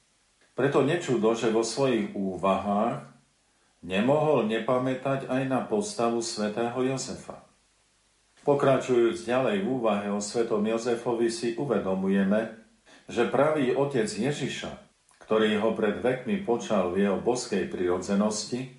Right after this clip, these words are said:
zveril Jozefovi misiu starostlivosti Ježišovho bytia na zemi v zmysle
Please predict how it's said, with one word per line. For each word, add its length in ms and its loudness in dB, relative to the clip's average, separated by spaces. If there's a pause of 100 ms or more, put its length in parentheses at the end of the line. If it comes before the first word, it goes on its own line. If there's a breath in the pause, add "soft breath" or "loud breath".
(1300 soft breath)
zveril 540 2
Jozefovi 680 2
misiu 480 0
starostlivosti 1040 0
Ježišovho 720 0
bytia 460 0
na 100 2
zemi 460 -2 (500 loud breath)
v 80 -14
zmysle 800 0